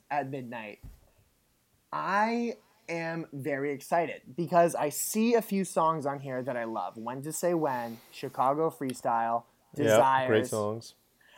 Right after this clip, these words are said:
Speaker 1: And I'm still on the fence about War. I think War's gonna grow on me. I think it's gonna give
Speaker 2: I'm a big fan of War,
Speaker 1: Yeah.
Speaker 2: personally.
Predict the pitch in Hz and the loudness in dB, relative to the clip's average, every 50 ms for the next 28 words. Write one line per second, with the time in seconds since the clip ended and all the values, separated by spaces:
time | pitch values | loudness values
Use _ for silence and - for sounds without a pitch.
0 | - - 214 220 226 220 214 220 214 - - 269 269 269 254 247 240 226 - 214 | -4 2 4 6 8 8 8 6 6 4 6 6 6 6 6 4 2 2 2 2
1 | 202 - - 165 175 160 156 143 135 127 123 107 - - - 143 139 - 226 254 | 2 2 4 6 8 8 6 6 2 0 -2 -2 -2 -2 -6 -4 0 0 2 2
2 | 208 190 214 226 220 190 190 214 202 185 156 151 165 160 156 151 156 160 160 135 | 2 4 4 4 4 4 2 0 0 0 2 4 4 4 4 2 -2 -4 -2 -2
3 | 147 151 - 180 170 175 220 - - 247 220 226 202 170 123 127 139 - 175 165 | -2 -2 -2 -2 0 0 0 0 0 0 0 2 2 6 10 10 12 12 12 10
4 | 135 156 156 135 - - 143 135 131 127 117 107 110 107 107 113 117 135 127 - | 8 8 6 4 4 4 4 6 6 6 4 2 4 4 4 4 2 0 -2 -6
5 | - 156 151 165 156 135 123 123 - - 131 135 139 | -4 0 2 4 4 6 4 4 2 0 -4 -4 -4